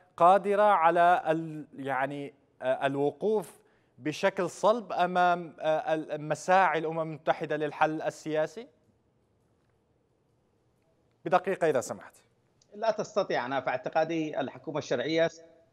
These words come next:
Speaker 2: ال-، الحكومة الشرعية ستدار من خلال، آه، وجهات نظر الإماراتية والسعودية،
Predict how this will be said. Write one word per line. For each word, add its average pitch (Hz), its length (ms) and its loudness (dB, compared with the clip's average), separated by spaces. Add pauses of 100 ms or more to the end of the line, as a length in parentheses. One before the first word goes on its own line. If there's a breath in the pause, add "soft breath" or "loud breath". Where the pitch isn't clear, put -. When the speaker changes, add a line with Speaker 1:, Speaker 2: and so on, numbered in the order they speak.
(220)
Speaker 2:
ال-، 147 140 0
الحكومة 165 360 -2
الشرعية 175 340 2
ستدار 160 460 4
من 143 120 -2
خلال، 156 460 0
آه، 135 380 0
وجهات 147 340 -2
نظر 143 240 -2
الإماراتية 139 880 0
والسعودية، 135 800 -2